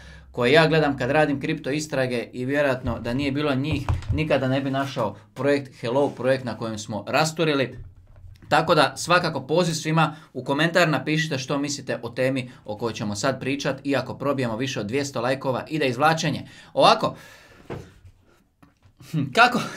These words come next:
kako krenut? Meni je to smiješno, znači. Pepe i Dino. Pepe i Dino, zarađuje se fino. Dobar je slogan, ali, ovaj, o čemu se ovdje radi? Zašto mjenjačnice? Evo, ja sam malo prije vidio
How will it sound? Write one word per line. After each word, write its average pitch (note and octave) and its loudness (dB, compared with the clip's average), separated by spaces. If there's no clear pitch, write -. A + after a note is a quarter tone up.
kako G#3+ 6
krenut? C3+ 4
Meni F#3+ 4
je D#3+ 2
to E3+ 2
smiješno, C3+ -2
znači. G2 -8
Pepe G#3 6
i D#3 4
Dino. D3+ 4
Pepe A#3 6
i E3 2
Dino, A3+ 8
zarađuje G#3 4
se F#3+ -2
fino. D#3+ 0
Dobar F#3 6
je C#3 2
slogan, F#3 4
ali, D3 4
ovaj, C#3+ 4
o C#3+ -4
čemu A#3 2
se - 4
ovdje G3+ 6
radi? D3+ 4
Zašto C4+ 2
mjenjačnice? E3+ 2
Evo, E3+ 4
ja A3 2
sam A3 -4
malo G3+ 2
prije D3+ -2
vidio E3 0